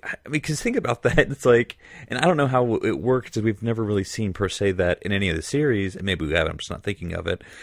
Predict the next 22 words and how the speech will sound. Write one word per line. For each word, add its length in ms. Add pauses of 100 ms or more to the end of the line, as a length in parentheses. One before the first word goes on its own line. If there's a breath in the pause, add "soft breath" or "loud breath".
(120 soft breath)
You 100
know, 140
okay, 380
you, 180 (220)
First 260
Contact, 640
all 80
right, 300
things 260
go 160
well, 460 (300 soft breath)
but 100
you 120
go 200
from, 200
like, 320
just 340
getting 260
warp 180
drive 440
to, 140
like, 360